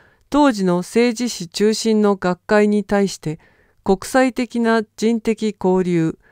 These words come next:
貿易史の視点を強調したこと、あるいは朝鮮文化の影響を大きく評価する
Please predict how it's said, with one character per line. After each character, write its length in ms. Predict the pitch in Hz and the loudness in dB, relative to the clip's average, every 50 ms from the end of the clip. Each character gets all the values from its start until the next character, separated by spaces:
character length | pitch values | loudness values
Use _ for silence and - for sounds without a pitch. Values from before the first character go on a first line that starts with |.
| _ _ _ _ _ _ _ _ _ _ _ _ _ _ - | _ _ _ _ _ _ _ _ _ _ _ _ _ _ -4
貿 280 | 180 202 240 254 262 262 | 0 2 4 4 6 4
易 240 | 254 247 - - - | 4 2 -2 -6 -12
史 160 | - - 196 | -6 -2 0
の 180 | 185 170 175 | 0 2 0
視 140 | 175 - - | -2 -4 0
点 260 | - 214 208 208 208 | 2 4 4 6 4
を 140 | 208 202 196 | 4 4 2
強 280 | - - 214 208 208 208 | 0 2 2 4 4 2
調 260 | - - 196 190 185 | 2 2 2 2 2
し 100 | - - | 0 -2
た 140 | - 180 170 | -6 -6 -4
こ 120 | - 175 | -4 -6
と、 260 | - - 160 160 - _ _ _ _ _ _ _ - | -4 -2 -4 -4 -4 _ _ _ _ _ _ _ -2
あ 120 | - 208 | 0 0
る 120 | 233 269 262 | 2 2 2
い 80 | 220 | 2
は 220 | 180 165 160 165 - - _ _ _ _ _ - - - | 4 2 2 0 -2 -10 _ _ _ _ _ -20 -10 0
朝 200 | - 247 262 247 | 2 4 4 4
鮮 300 | - 269 254 254 247 220 | 2 0 0 0 0 -2
文 240 | 247 262 247 220 | -2 -2 -2 -2
化 140 | - 190 175 | 0 0 2
の 120 | 185 175 170 | 2 2 2
影 260 | 156 180 202 214 208 | 2 2 2 2 0
響 360 | - - 202 196 196 190 190 | 0 2 2 4 4 4 2
を 120 | 185 - - | 2 0 0
大 200 | - 262 269 233 | 2 2 2 2
き 120 | - - - | 0 -4 -4
く 160 | - 185 185 | 0 0 0
評 260 | - - 247 233 208 | 0 2 2 2 2
価 160 | - - 165 | 2 -2 -6
す 140 | - - 175 | -4 -4 -4
る 180 | 170 175 175 | -2 -2 -4